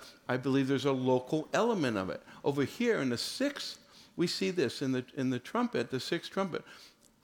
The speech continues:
"Release four angels who are bound at the great river Euphrates. By these three plagues, the third of mankind is killed by the fire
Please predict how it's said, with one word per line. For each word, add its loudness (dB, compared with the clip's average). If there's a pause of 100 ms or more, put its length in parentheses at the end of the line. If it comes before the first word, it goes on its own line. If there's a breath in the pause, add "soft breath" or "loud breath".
(240)
"Release 2
four -2
angels 0
who 0
are 4
bound 0
at -4
the -2
great 0
river 0
Euphrates. -2 (560 loud breath)
By 2
these -2
three -2
plagues, 0
the 0
third 0
of -2
mankind 0
is -6
killed -2 (420 loud breath)
by 4
the -2
fire -2